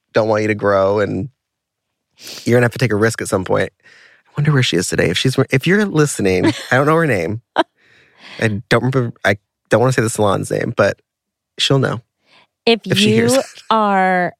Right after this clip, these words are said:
Speaker 2: a salon owner and your consciousness right now is to just have this program to help your full-time or profitable stylist,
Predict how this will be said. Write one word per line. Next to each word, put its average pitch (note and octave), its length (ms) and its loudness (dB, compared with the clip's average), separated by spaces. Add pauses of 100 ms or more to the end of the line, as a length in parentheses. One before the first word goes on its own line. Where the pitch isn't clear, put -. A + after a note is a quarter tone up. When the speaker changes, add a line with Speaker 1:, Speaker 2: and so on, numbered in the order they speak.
(100)
Speaker 2:
a F3+ 100 0
salon D#3+ 440 -2
owner D#3 380 -2 (120)
and D#3 600 0 (120)
your E3+ 220 2
consciousness D#3+ 760 -2
right D3+ 200 0
now D3+ 220 0
is D#3 280 -4
to E3 360 -4
just D#3+ 280 2
have D#3 560 0
this D#3 160 -2
program D3+ 800 -2 (680)
to G3 160 2
help E3 460 0
your D#3 500 0 (720)
full-time E3+ 760 0
or D#3 100 0
profitable D3 520 -2
stylist, D#3 840 -2